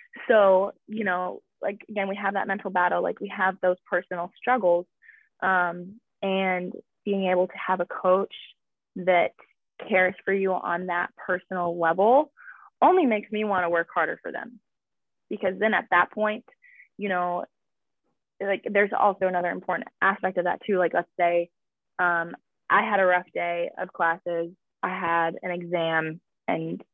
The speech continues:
it did not go well. So I go to practice and I'm upset. You know, it's important for me to be able to communicate that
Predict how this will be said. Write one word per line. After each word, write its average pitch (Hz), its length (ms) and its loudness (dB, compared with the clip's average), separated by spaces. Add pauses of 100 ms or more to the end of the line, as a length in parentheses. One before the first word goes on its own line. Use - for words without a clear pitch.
(180)
it 180 120 2
did 175 140 2
not 170 260 2
go 175 140 4
well. - 260 2 (220)
So 190 80 4
I 185 140 6
go 180 80 2
to - 60 -4
practice 175 500 -6 (160)
and 180 120 -2
I'm 160 140 0
upset. - 440 -6 (300)
You 196 80 0
know, 180 120 2
it's 170 120 -6
important 180 400 -2
for 196 80 -6
me 180 280 -6 (200)
to 190 80 -4
be 175 160 0
able 226 260 6 (180)
to 180 160 0
communicate 190 560 -2
that 170 200 0